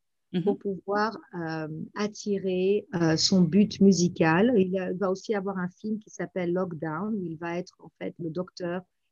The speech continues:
Speaker 2: il va jouer le rôle du docteur qui amène le corona au Nigeria. Ça va être le vingt-huit mai. Donc,
Speaker 1: D'accord.
Speaker 2: il est entre la comédie, l'inspiration, euh, la création de musique et de mots, et surtout en Yoruba, pour montrer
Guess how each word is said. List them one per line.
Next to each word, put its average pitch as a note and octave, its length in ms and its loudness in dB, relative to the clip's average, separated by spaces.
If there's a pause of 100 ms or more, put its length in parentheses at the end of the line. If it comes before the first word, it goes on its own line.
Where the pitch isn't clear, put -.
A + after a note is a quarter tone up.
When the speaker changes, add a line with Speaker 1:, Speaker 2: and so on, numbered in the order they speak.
Speaker 2:
il F3+ 60 -10
va F3+ 100 -4
jouer F#3+ 180 0
le F#3 80 -4
rôle F#3 180 -4
du E3+ 100 -8
docteur F#3 420 -6
qui - 120 -8
amène F3 200 -6
le F3 80 -4
corona E3+ 420 -6
au D#3+ 40 -8
Nigeria. E3 540 -6 (460)
Ça G3+ 80 -16
va F#3 80 -10
être - 80 -14
le F3+ 100 -4
vingt-huit G3+ 380 -6
mai. G3 280 -6 (440)
Donc, G3+ 180 6
Speaker 1:
D'accord. E4 160 -8
Speaker 2:
il G#3 260 0
est C4+ 180 0
entre B3 280 2
la G3+ 120 4
comédie, A3+ 920 4
l'inspiration, G#3 1160 0 (500)
euh, E3+ 340 2
la F3+ 160 2
création G#3+ 760 -8
de F#3+ 140 -6
musique F#3+ 540 -8
et F3+ 60 -6
de E3+ 180 -8
mots, G3 340 -6 (120)
et F#3+ 80 -8
surtout G#3 400 -12
en G3+ 80 -8
Yoruba, F#3+ 720 -6
pour F#3 120 -10
montrer G3+ 460 -8